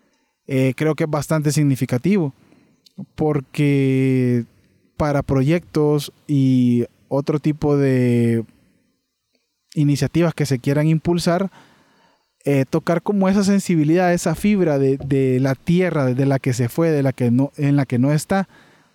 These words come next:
pero familiares creo que por acá andarán,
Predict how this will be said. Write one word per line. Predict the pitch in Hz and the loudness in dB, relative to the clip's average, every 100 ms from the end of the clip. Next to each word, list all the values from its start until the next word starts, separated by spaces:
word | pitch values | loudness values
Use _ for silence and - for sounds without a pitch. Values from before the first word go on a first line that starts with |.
| - | -6
pero | 151 143 131 120 117 _ _ _ _ | -2 0 0 0 -4 _ _ _ _
familiares | - 131 123 117 131 175 190 | -4 0 2 2 2 2 0
creo | - 190 175 | 0 -2 0
que | 156 | -4
por | 135 131 | -2 -2
acá | 123 151 | -2 0
andarán, | 165 170 165 226 277 | 0 0 2 0 0